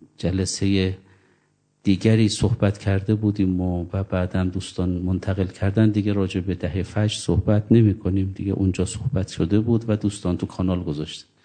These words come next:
نزدیک می‌شیم به ماه رجب و یکی از ایامی که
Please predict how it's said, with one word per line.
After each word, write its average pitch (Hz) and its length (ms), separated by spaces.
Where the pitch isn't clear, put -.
نزدیک 107 480
می‌شیم 110 440
به 107 340
ماه 98 380
رجب 95 460
و 90 220
یکی 104 300
از 98 380
ایامی 104 680
که 95 460